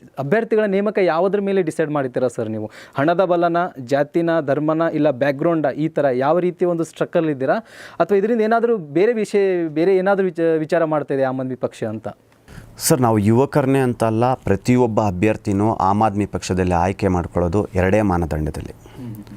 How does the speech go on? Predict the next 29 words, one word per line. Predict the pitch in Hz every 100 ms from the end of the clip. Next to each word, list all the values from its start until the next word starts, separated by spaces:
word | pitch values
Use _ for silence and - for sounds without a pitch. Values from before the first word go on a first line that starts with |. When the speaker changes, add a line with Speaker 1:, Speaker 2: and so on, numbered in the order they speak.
| - -
Speaker 2:
ಒಂದು, | 101 117 117 135 147 -
ಅವರು | 101 107 120
ಕರಪ್ಟ್ | - 110 107 113 -
ಫ್ರೀ, | - 101 95 - - - -
Speaker 1:
ಹಾ. | 127
Speaker 2:
ಅವ್ರ | 117 117
ಮೇಲೆ | 117 117 110
ಯಾವುದೇ | 101 107 117
ರೀತಿಯಾದಂಥ | 110 107 107 101 101 120 120
Speaker 1:
ಓಕೆ. | 170 180 -
Speaker 2:
ಕ್ರಿಮಿನಲ್ | 120 110 117 123
ಹಿನ್ನೆಲೆ | 104 101 95 92
ಇರಬಾರ್ದು. | 87 82 135
Speaker 1:
ಇರ್ಬಾರ್ದು, | 120 - 110
ಓಕೆ. | 110 - 104 98 - -
Speaker 2:
ಅವ್ರಿಗೆ | 131 151 139 151
ಸಮಾಜ | - 117 127 165 165
ಸೇವೆಯ, | 175 151 123
ಎರಡನೇದು | 143 123 110 147 160 143
ಬಂದು | 117 113 -
ಅವ್ರಿಗೆ | 117 120 120
ಸಮಾಜ | - 110 135 151
ಸೇವೆಯ | 160 135 113 107 139
ಮನೋಭಾವ | 101 95 117 113 107 101
ಇರಬೇಕು. | 90 92 87 - -
Speaker 1:
ಹಾ, | - 135
ಹಾ, | 120
ಹಾ. | 104
Speaker 2:
ನಿಸ್ವಾರ್ಥವಾಗಿ | 139 202 - 196 190 185 151 131 139 196